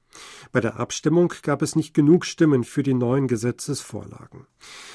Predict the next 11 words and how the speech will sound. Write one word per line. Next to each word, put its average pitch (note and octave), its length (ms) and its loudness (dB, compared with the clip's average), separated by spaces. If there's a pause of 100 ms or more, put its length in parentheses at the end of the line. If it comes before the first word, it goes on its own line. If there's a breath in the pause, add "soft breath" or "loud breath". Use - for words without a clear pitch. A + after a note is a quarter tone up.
Für - 140 -2
eine C3+ 160 0
Änderung D#3 460 4
des - 320 -4
Gewerkschaftsgesetzes, C#3 1400 -2
das B2+ 180 0
sogenannte A#2+ 460 0
Gesetz A#2 420 -2
des - 220 -6
gelben A2+ 260 0
Umschlags, C3+ 720 0